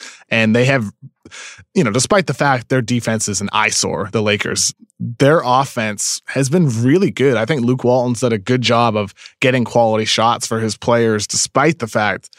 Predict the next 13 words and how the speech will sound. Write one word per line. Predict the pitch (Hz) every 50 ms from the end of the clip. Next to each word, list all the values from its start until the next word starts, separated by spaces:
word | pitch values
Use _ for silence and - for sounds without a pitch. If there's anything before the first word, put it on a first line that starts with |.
| - _ _
they | - 113
don't | 107 104
have | 113 107 98
a | 101
ton | 104 - 117 107 104
of, | 98 98 95 - -
uh, | 101 104 101 101
high-end | 101 120 110 107 101 98 95 98
shooting. | - - 104 98 98 98 110 - _ _ _ -
Whereas | - 117 117
Oklahoma | 131 139 - 139 135 139 117 104 98
City, | - - - 214 117 -
Chris, | - 110 101 101 92 - - -